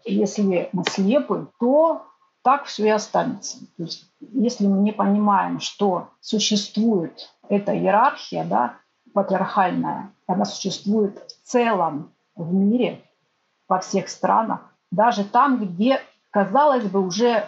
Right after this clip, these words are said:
все проблемы решены, все равно есть какие-то еще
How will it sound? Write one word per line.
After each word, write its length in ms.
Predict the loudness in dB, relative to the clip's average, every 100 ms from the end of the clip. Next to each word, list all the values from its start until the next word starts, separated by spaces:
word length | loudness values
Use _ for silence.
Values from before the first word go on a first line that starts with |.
| -8 -8
все 240 | -2 0
проблемы 540 | 2 0 2 2 2
решены, 580 | 2 0 -2 -2 -2 -4 -8 _ _
все 200 | -2 0
равно 500 | 0 2 2 2 0 -8
есть 360 | -4 -4 -4
какие-то 420 | -10 -8 -6 -2 -2
еще 460 | -2 -2 -2 -4